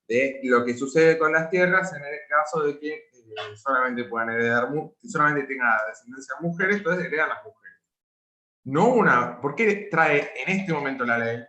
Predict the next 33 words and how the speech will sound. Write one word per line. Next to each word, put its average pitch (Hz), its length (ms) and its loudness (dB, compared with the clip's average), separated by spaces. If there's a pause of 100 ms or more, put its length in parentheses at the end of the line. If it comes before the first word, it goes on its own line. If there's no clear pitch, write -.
(400)
y 123 60 -10
no 139 100 -2
la 151 120 2
trajo 135 300 -6
antes? 107 480 -6
Que 120 80 -8
ya 151 140 -4
se 156 100 -4
habló 139 300 6
de 120 80 4
las 117 220 -2
tierras 113 580 0
y 113 80 -6
de 113 80 -2
repartir 113 640 -8
y 104 160 -8
demás. 101 240 -10
¿Por 117 200 -10
qué 160 240 -12
ahora 120 520 2
lo 101 80 -8
trae? 107 320 -2 (680)
Cuando 139 340 2
ya 165 200 2
apareció 151 340 2
el 139 180 -4
caso, 156 320 0
tiene 147 300 -4
que 143 320 -4
Moshe 131 340 -6
consultar 131 460 -4
con 131 100 -4
Hashem. 117 320 -8